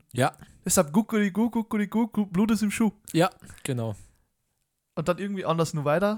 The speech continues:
Speaker 2: Das weiß ich nicht, was. Meine Mutter war's das. Aber ich weiß selber grad nicht.
Speaker 1: Ich
Speaker 2: Ich will es auch nicht googeln grad.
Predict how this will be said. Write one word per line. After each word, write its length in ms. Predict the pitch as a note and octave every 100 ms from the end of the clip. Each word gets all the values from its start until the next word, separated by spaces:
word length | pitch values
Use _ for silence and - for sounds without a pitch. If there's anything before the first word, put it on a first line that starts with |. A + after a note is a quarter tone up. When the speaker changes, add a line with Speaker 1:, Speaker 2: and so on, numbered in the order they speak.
| -
Speaker 2:
Das 120 | E3
weiß 160 | E3 E3
ich 60 |
nicht, 120 | D#3+
was. 200 | D3+ C3
Meine 100 | F3+
Mutter 260 | G4+ A#4 E3+
war's 220 | C#3 D3+
das. 300 | G3+ - - _ - - _ _
Aber 120 | E3
ich 40 | E3
weiß 160 | F#3 -
selber 220 | E3+ D#3
grad 180 | D3 -
nicht. 280 | C#3 - -
Speaker 1:
Ich 220 | B3 B2
Speaker 2:
Ich 60 | F3
will 40 | G3+
es 80 |
auch 60 | A3
nicht 160 | G3 -
googeln 280 | D3 D3+
grad. 280 | D3+ C#3 -